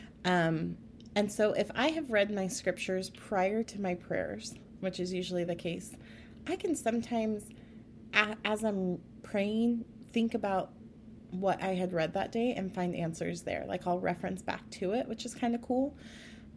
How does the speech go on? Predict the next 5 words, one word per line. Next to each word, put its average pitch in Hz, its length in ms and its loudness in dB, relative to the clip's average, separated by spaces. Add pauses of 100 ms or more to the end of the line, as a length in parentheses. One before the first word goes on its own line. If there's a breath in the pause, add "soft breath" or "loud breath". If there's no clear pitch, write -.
Oftentimes, 302 800 4 (480)
hearing 233 560 4
our 208 140 2
Heavenly 196 340 2
Father 190 560 0